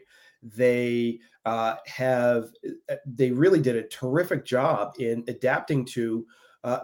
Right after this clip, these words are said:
just being virtual and being online. And even before the pandemic, a lot of B two B buyers were,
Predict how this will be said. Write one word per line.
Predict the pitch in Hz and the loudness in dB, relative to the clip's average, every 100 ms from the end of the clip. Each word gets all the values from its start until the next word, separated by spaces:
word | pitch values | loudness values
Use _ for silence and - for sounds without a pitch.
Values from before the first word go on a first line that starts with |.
| 131 | -4
just | 139 139 - | 0 0 2
being | 147 143 | 4 4
virtual | 123 143 - 110 85 - | 4 4 2 -2 -4 -2
and | 117 120 | -4 0
being | 131 135 | 2 4
online. | 131 127 120 123 147 135 90 76 - _ _ _ | 4 2 2 2 4 2 -2 -8 -16 _ _ _
And | 151 147 180 | 0 2 4
even | 240 240 | 4 4
before | 233 214 | 2 2
the | 208 | 2
pandemic, | 147 175 170 202 247 98 - _ _ _ _ _ _ | 2 0 2 2 2 -2 -6 _ _ _ _ _ _
a | 127 | -2
lot | 175 214 | 4 4
of | 180 | 4
B | 170 | 4
two | 151 | 2
B | 156 151 | 4 4
buyers | 143 160 214 117 117 | 4 4 6 4 2
were, | 123 117 127 135 131 131 131 | -6 -2 2 6 6 6 2